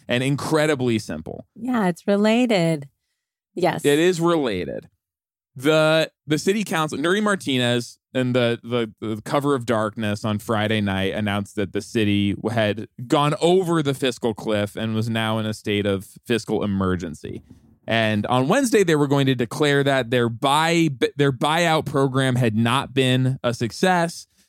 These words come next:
Speaker 1: They needed to raise a bunch more money to, like, be able to stay solvent. And so they were going to vote on imposing furloughs for fifteen thousand plus city workers.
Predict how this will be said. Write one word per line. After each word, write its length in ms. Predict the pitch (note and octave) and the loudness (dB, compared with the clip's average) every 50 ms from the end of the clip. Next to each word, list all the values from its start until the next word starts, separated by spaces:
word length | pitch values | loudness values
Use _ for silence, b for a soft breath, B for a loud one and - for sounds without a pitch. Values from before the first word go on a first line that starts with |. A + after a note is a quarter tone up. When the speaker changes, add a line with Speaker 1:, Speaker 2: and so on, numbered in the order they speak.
| _ _ - | _ _ 0
Speaker 1:
They 160 | - B2 A#2+ | 0 2 2
needed 340 | A#2+ A#2+ A#2+ B2 B2 A#2+ A2+ | 4 4 4 4 2 2 0
to 100 | A#2+ B2 | -2 0
raise 240 | A#2 A#2+ A#2 A2+ G#2+ | 0 2 0 0 -2
a 60 | A2+ | -4
bunch 320 | G#2 - C3+ C#3+ D3+ D3 D3+ | -2 0 0 0 0 -2 -2
more 200 | D3+ C#3+ C#3+ C#3 | 0 0 0 2
money 480 | C3 B2 A#2+ A#2 A#2+ A#2 A#2 A#2 A2+ - _ _ - - | 2 0 2 2 2 2 0 0 -2 -4 _ _ -14 -10
to, 140 | - G#2+ F#2+ F2 - - _ - | -8 -8 -8 -10 -16 -20 _ -6
like, 160 | G#2 G#2 F#2+ F#2+ G#2 G#2 | -6 -6 -6 -6 -10 -6
be 200 | A2 G#2+ A2 A2 | -2 0 2 2
able 200 | G#2+ A2 A2 G#2 | 2 0 0 -2
to 160 | - A2 A2 F#2 | -2 -6 -8 -8
stay 300 | - - - C#3 B2+ B2+ | -8 -4 -2 0 0 0
solvent. 640 | B2+ - - D3 C#3+ D3 D3+ D3+ D3 D#3 D#3 D3+ D3 - | 0 0 2 2 2 2 2 2 0 0 0 0 -2 -2
And 160 | - A#2 A2+ | -4 -4 -2
so 140 | - C3 A#2+ | 0 0 2
they 140 | A2 A2+ A2 | 2 2 2
were 180 | G#2+ A2+ A2 | 2 2 0
going 480 | G#2 G2+ G#2+ G#2 G#2 G2+ G2+ G2+ G2+ G2 - | 0 0 0 0 0 2 0 0 -2 -2 -4
to 540 | - - G#2+ G2 G2 G2 F#2+ G2 G2 G2 G2 _ _ _ _ - | -4 0 2 2 2 4 2 2 2 0 -2 _ _ _ _ -12
vote 420 | A#2 B2 C#3 F#3 G3+ A3 A3 F3 - | -6 0 2 4 4 4 2 0 0
on 400 | - A#2+ A#2 A2 G#2+ G#2+ G#2+ G#2+ | -2 0 0 2 0 0 0 -2
imposing 440 | F#2+ A2 A2 - A#2 A#2+ A2+ A2+ A2+ | -2 -4 -2 0 0 0 0 -2 -4
furloughs 720 | G2+ - - A#2 G#2+ G#2 G#2 G#2 G#2 G2+ G2+ G2+ G2+ - | -6 -4 -2 0 2 2 2 2 2 2 0 0 -2 -4
for 220 | - - A2 G#2 G2 | -6 -4 -4 -4 -4
fifteen 520 | - - B2 A2 - - A2+ A2 G#2+ G2+ | -2 -2 -4 -4 -2 -2 -2 -2 -2 -2
thousand 380 | F#2 G2+ F#2+ F#2+ F2+ G2 F#2 F2+ | -2 -2 -2 -2 -2 -2 -4 -4
plus 640 | E2+ - F#2+ F2+ F2 F2 F2 - - - - _ _ | -4 -2 -2 -2 -2 -4 -6 -10 -16 -20 -20 _ _
city 340 | - - - C3 A2 A2 G2+ | -10 -4 -2 0 0 0 0
workers. 640 | F#2 F2+ F#2 E2 D#2 - - G1+ G1+ G1+ G1+ - | 0 -2 -2 -4 -4 -8 -10 -12 -12 -12 -14 -16